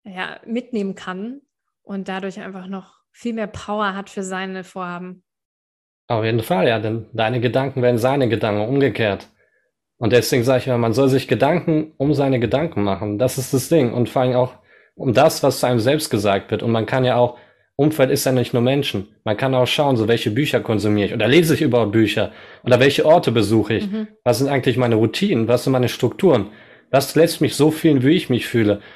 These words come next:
Speaker 2: Und wirklich zu gucken, was kann ich als erstes in meinem Umfeld anpassen?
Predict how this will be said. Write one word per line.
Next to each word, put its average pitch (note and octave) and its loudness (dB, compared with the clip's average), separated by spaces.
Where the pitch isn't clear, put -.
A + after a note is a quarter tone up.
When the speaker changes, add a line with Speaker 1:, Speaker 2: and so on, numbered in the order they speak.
Speaker 2:
Und A#2+ 0
wirklich D#3 2
zu C3 0
gucken, C3 0
was C#3 0
kann D#3+ -2
ich D3 -2
als B2 -2
erstes D3+ -2
in C#3 0
meinem C3 0
Umfeld D3+ 2
anpassen? B2 -2